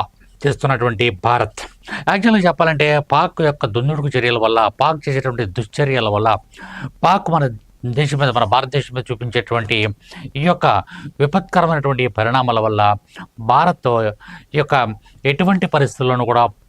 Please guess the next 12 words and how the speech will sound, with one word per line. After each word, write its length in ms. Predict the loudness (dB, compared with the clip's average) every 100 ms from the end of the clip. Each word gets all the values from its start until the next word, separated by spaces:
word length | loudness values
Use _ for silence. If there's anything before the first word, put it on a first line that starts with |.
| _ -2
పాకిస్తాన్ని 680 | 0 0 -4 -2 0 0 -2 -4
క్షమించే 420 | 0 2 2 0 -2
ప్రసక్తి 340 | -2 -4 -4 0
లేదు 180 | 0 0 0
అన్నట్టుగా 340 | -2 0 2 0 -4 -14 -8 0
వ్యవహరించడం 540 | 2 2 0 0 -2 0
అనేది 200 | 0 0 -2 -6 -14 -8 0
జరుగుతుంది. 420 | 0 0 -2 -2 -4 -10 -18 -18 -20 _ 0
దానికి 240 | 2 4 2
సంబంధించి 360 | 2 0 0 -2
ఇటీవల 260 | 0 0 2 0
కాలంలో 240 | 0 0